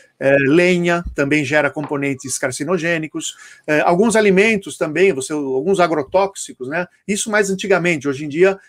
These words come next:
eh, os agrotóxicos são bem menos agressivos e, e mais seguros, mas antigamente também tinha esse, essa preocupação. E o tipo de,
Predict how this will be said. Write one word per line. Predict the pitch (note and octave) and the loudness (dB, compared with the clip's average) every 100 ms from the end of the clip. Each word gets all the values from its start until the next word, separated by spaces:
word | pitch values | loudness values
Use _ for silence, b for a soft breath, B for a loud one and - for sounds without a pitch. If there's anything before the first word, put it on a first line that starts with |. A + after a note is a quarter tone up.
| b | b
eh, | D3+ D3+ D3+ C#3+ | -2 0 0 0
os | C#3 | 0
agrotóxicos | D#3 C#3+ D#3 D#3+ - | -2 -4 -6 -6 -6
são | E3+ C#3 | -8 -4
bem | D#3 F#3+ | -2 -2
menos | D#3 C#3+ | -4 -2
agressivos | C3+ C3 - D3+ E3 E3 | 2 2 2 -4 -4 -8
e, | D#3 | -10
e | D#3 | -8
mais | C#3+ D3 | -6 -4
seguros, | - C#3 C#3+ B2+ G#2 | -4 -2 0 -2 -4
mas | A#2+ | -16
antigamente | C3 C#3+ C#3+ D3 - | -12 -8 -8 -6 -6
também | D#3+ D#3+ | -4 -4
tinha | - D3 | -6 -8
esse, | C#3 - | -8 -8
essa | C#3 C#3+ | -8 -10
preocupação. | D3 - E3 - A#2 - B B B B | -10 -4 -4 -4 -6 -8 B B B B
E | B3+ | 2
o | D#4 | 4
tipo | - G#3+ A#3+ | 4 2 2
de, | F#3 A3 G3+ E3+ C3+ | 4 4 6 6 4